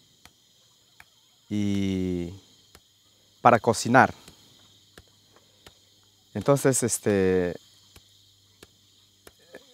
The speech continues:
después del, de, de coger la liana, ¿no?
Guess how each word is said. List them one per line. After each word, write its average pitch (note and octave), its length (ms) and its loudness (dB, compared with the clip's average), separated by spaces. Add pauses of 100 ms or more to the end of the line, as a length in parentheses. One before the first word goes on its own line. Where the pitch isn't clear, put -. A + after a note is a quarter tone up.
(120)
después C#3 540 6
del, A2 500 4
de, G2+ 220 0
de G2+ 140 0
coger B2 500 4
la G2+ 120 0
liana, A#2 640 2 (580)
¿no? G#2 360 -8